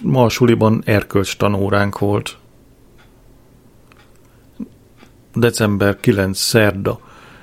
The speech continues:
Nem tudok aludni, olyan bűntudatom van a kulcstartó miatt.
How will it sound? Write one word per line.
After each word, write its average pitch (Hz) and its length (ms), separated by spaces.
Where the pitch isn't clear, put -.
Nem 113 380
tudok 101 300
aludni, 95 480
olyan 113 360
bűntudatom 98 680
van 101 140
a 104 80
kulcstartó 110 680
miatt. - 440